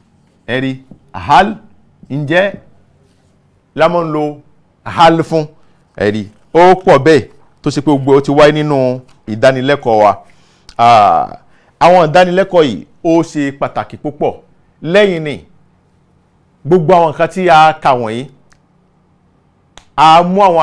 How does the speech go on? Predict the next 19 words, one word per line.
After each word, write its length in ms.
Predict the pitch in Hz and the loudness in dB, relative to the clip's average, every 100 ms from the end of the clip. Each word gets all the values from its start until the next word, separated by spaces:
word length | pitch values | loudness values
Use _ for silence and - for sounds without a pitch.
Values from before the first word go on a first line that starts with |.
| 143 | -2
àpèjúwe 460 | - 131 143 185 151 120 _ - | -6 -8 -4 -4 -6 -12 _ -2
púpọ̀ 300 | 185 190 180 123 | -2 4 4 4
wá 100 | 110 110 _ _ _ _ 147 | 2 -2 _ _ _ _ -8
nínú 220 | 170 175 | -4 -2
àwọn 280 | 143 135 131 | -2 -4 -8
tírà 260 | - 160 135 - _ _ _ - | -8 -4 -4 -4 _ _ _ -12
tó 80 | |
ṣe 140 | 151 139 | -10 -10
pé 460 | - 156 156 156 _ | -8 -8 -8 -12 _
a 120 | - 135 - | -4 -4 -6
kọ, 200 | 156 147 - _ _ _ _ _ _ _ _ _ _ _ _ _ _ - | -8 -8 -8 _ _ _ _ _ _ _ _ _ _ _ _ _ _ -2
tá 100 | 151 | -2
a 60 | |
ní 120 | 147 160 | -2 -4
ká 180 | 180 170 - | -4 -4 -2
kà 140 | 127 | -4
fúnra 300 | 113 151 127 123 | -4 -2 0 2
ara 160 | 120 | 0
wa. 160 | 120 110 | -2 -4